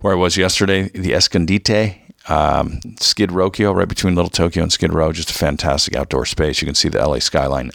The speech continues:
Unbelievable food, man. But, uh, anyways, the show, Surfer Rose.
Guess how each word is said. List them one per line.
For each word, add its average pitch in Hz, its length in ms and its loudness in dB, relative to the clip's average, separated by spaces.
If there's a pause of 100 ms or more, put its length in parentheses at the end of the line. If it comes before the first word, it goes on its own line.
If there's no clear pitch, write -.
(100)
Unbelievable 85 960 0
food, - 380 0
man. - 240 -10 (640)
But, 92 280 -2
uh, 73 260 4
anyways, 85 400 0
the - 140 -4
show, 69 320 0
Surfer 90 380 0
Rose. 78 400 0